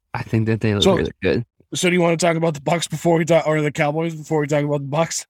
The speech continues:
Speaker 1: Well, I mean, the Bucs are the Bucs, right? It's like, okay, it's
Speaker 2: Sure.
Speaker 1: Tom Brady. Like, chances are, you know, he can win you a fucking Super Bowl. Like, he still looks at the same level he always, he's always looked. I think that,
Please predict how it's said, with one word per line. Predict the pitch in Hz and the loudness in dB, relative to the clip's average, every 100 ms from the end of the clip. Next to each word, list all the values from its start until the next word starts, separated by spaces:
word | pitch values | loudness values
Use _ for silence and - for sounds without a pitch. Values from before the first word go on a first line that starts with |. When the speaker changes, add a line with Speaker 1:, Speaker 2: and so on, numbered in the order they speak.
| _ - | _ 4
Speaker 1:
Well, | 240 240 | 4 6
I | 233 | 6
mean, | 269 254 | 8 8
the | |
Bucs | 220 285 - | 6 2 2
are | 220 | -2
the | |
Bucs, | 170 120 - | 0 -2 -2
right? | 123 131 | -2 -2
It's | - | 0
like, | 127 | 0
okay, | 147 139 | 2 0
it's | 107 | 0
Speaker 2:
Sure. | 202 | 2
Speaker 1:
Tom | 135 | 2
Brady. | 120 101 98 | 2 0 -2
Like, | 101 110 - _ - | -2 -4 -6 _ -4
chances | 180 175 170 147 | 0 2 2 2
are, | 131 127 123 123 - _ _ _ - - | 4 4 2 0 -8 _ _ _ -20 -6
you | 147 131 | 0 2
know, | 110 104 | 0 -2
he | 143 139 | -2 2
can | 143 | 2
win | 135 | 4
you | 127 123 | 2 0
a | |
fucking | - 107 110 | -2 -4 -8
Super | 101 - | -10 -10
Bowl. | - 87 - | -12 -12 -6
Like, | 127 120 | -2 -2
he | - 135 | -2 -4
still | - 180 175 165 | 0 2 2 2
looks | 139 - | 0 -4
at | 123 | -10
the | |
same | 120 131 123 | -2 0 2
level | 123 117 117 | 2 2 0
he | 110 | 0
always, | 104 101 - | 0 -2 -4
he's | 117 110 | -2 0
always | 110 104 | 0 0
looked. | 104 104 - - _ _ _ _ _ _ _ - | -2 -2 -6 -20 _ _ _ _ _ _ _ -4
I | 113 | -4
think | - 135 123 | 0 0 0
that, | 120 107 107 | 0 0 0